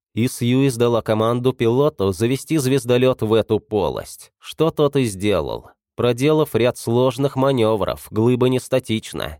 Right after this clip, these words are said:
она вращалась в разных направлениях. Тем не менее, пилот справился. Уверенности в благополучном исходе прибавилось. Оставалось только ждать и надеяться на чудо.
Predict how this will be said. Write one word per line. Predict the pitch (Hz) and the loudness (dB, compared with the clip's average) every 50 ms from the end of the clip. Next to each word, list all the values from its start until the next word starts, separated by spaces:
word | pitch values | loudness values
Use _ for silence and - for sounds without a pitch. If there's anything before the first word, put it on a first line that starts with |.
| _ _ - | _ _ -6
она | - 104 107 110 107 104 | -4 -2 0 2 0 0
вращалась | 95 104 107 104 - - - 113 110 110 113 101 - | 2 2 0 0 -2 -4 -2 0 2 2 0 0 -2
в | 101 98 101 | -4 -2 0
разных | 101 101 95 90 92 90 - - | 0 0 -2 -2 -4 -6 -6 -6
направлениях. | 98 87 - 90 92 90 92 90 85 73 62 60 52 50 - - - - _ _ _ _ _ _ _ _ _ _ _ | -6 -4 -2 -2 -2 -2 -2 -2 -2 -2 -4 -6 -8 -8 -10 -14 -20 -20 _ _ _ _ _ _ _ _ _ _ _
Тем | - - 117 110 107 104 | -4 -2 0 0 2 2
не | 104 98 | 2 2
менее, | 98 104 117 127 127 127 131 131 127 | 2 2 2 2 2 2 2 2 0
пилот | - _ 117 107 101 95 98 95 92 - - | -2 _ 0 0 2 2 2 0 0 -2 -6
справился. | - - - - 104 98 92 80 64 55 50 - - - - - - - - - _ _ _ _ _ _ _ _ _ | -12 -18 -12 -8 -4 -2 -2 -2 -2 -4 -8 -10 -14 -14 -14 -14 -16 -16 -18 -20 _ _ _ _ _ _ _ _ _
Уверенности | 101 98 104 107 117 131 127 127 123 123 - - - | -2 0 0 2 2 2 2 2 0 0 -2 -2 -2
в | 113 107 | -2 0
благополучном | 104 113 113 104 107 - 110 113 113 107 - - 107 101 101 | 2 2 2 2 0 0 0 0 0 -2 -2 -2 -2 0 -2
исходе | 95 - - - 113 117 120 127 | -2 -2 0 2 2 2 2 0
прибавилось. | - - 127 127 117 113 98 76 69 60 57 58 - - - - - _ _ _ _ _ _ _ - | 0 -2 -2 0 0 0 -2 -2 -2 -6 -8 -8 -10 -12 -16 -20 -20 _ _ _ _ _ _ _ -2
Оставалось | 104 107 - - - 107 104 107 113 120 117 113 107 - - | -2 -2 -2 -2 -2 0 0 2 2 2 2 2 2 0 -4
только | - - 110 110 104 - 110 107 104 | -2 0 2 2 2 2 2 0 0
ждать | 82 85 90 92 107 101 78 - - - - - _ _ _ _ _ | 0 -4 -2 0 0 0 0 -2 -8 -14 -20 -20 _ _ _ _ _
и | - 107 113 127 | -4 0 0 2
надеяться | 135 143 139 135 120 107 104 101 98 95 95 - - - 101 98 | 2 2 2 0 0 0 0 2 2 2 0 -2 -4 -4 -4 -2
на | 92 92 90 87 | 0 0 -2 -4
чудо. | - - - 95 87 76 64 55 50 - - | -4 -6 -8 -6 -6 -6 -8 -8 -10 -12 -12